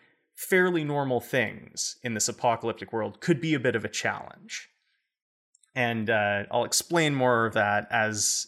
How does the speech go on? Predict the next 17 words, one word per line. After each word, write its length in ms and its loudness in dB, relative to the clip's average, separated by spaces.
as 200 -4
I 100 -4
sort 240 -4
of 380 -12
get 180 -2
into 220 -8
the 140 -12
adventure. 540 -6
Um, 480 0
so 160 -4
the 80 -6
players 560 0
created 540 -2
their 100 2
characters, 380 -4
and 80 -2
I'll, 180 0